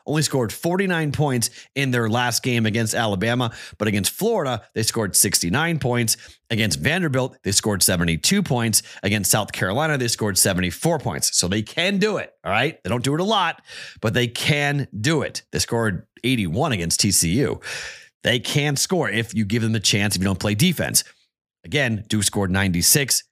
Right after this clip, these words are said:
Georgia Tech scored eighty-one. In that game, Pitt scored eighty-nine points against Georgia Tech, just sixty-nine against Duke,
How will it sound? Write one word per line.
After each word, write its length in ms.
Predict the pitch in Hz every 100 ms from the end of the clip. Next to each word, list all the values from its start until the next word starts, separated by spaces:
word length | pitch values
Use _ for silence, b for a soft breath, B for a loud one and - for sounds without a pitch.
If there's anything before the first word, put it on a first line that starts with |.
| _ -
Georgia 220 | 95 107
Tech 80 | -
scored 260 | - 98
eighty-one. 560 | 76 101 98 143 131 82 B B B B _ -
In 100 | 101
that 200 | 156 -
game, 440 | 131 110 107 113 - _
Pitt 180 | 151 147
scored 360 | - 117 107 - _ -
eighty-nine 600 | 147 147 147 151 165 147
points 360 | 120 107 85 - 117
against 500 | 104 104 90 - -
Georgia 280 | 107 90 87
Tech, 400 | - 107 - -
just 220 | - 73 -
sixty-nine 500 | 143 - 113 113 98
against 320 | 90 85 -
Duke, 300 | 165 135